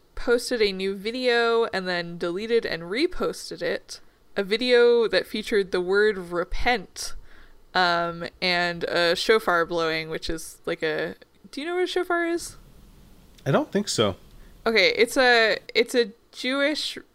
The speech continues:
Speaker 1: ritual instrument that is made from a ram's horn,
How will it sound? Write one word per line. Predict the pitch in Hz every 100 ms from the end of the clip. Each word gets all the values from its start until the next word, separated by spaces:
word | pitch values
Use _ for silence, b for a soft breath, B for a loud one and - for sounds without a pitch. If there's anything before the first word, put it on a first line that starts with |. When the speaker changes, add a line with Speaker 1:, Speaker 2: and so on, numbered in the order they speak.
| _
Speaker 1:
ritual | 208 208 220 220 226 202 185 180 175 180 b b b b b -
instrument | 190 175 - 175 160 165 -
that | - 170
is | 160 175 175
made | 185 190 185
from | - 190
a | 180
ram's | 170 170 175 170 175
horn, | - 156 160 165 160